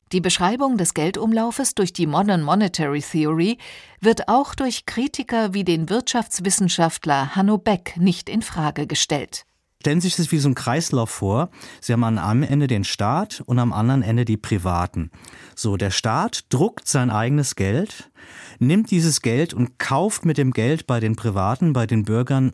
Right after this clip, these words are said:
Speaker 2: Waren und Dienstleistungen ein. So, die Privaten, die Bürger, die nehmen dieses Geld an aus dem einfachen Grund,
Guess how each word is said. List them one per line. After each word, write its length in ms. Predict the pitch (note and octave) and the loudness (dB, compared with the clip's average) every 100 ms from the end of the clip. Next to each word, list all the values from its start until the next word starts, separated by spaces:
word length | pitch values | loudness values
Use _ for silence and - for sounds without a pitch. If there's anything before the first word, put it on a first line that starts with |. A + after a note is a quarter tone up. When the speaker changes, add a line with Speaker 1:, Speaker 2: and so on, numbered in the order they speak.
| - | -2
Speaker 2:
Waren 380 | - F#2 A2+ C3+ | -4 -2 0 2
und 160 | A#2 A2 | 2 2
Dienstleistungen 840 | B2 C#3+ - G#2+ G2 - G2+ F#2 | 2 0 0 0 0 -2 -2 -2
ein. 320 | F2 D#2 D2 F#2 _ - - - - - | -4 -8 -10 -14 _ -20 -20 -20 -20 -18
So, 160 | - A#2+ | -4 -2
die 120 | A2 | 0
Privaten, 560 | - G#2+ G#2+ A#2+ F3 G3 | -2 -2 0 0 2 2
die 100 | B2+ | 2
Bürger, 500 | A#2+ D3 F3+ F#3+ G3+ - - | 2 2 2 0 -2 -8 -4
die 160 | B2 B2+ | 2 4
nehmen 360 | B2 B2+ E3+ F#3+ | 4 4 4 2
dieses 320 | D#3+ D3 C3 | 2 0 0
Geld 300 | A2+ B2+ B2 | 0 0 0
an 280 | A2 C#3+ F3 | 0 0 0
aus 180 | C3 | 0
dem 100 | C3 | 0
einfachen 380 | A2+ C3 - B2+ | 0 0 0 -2
Grund, 460 | A#2+ A#2+ C3 E3 | -2 0 2 2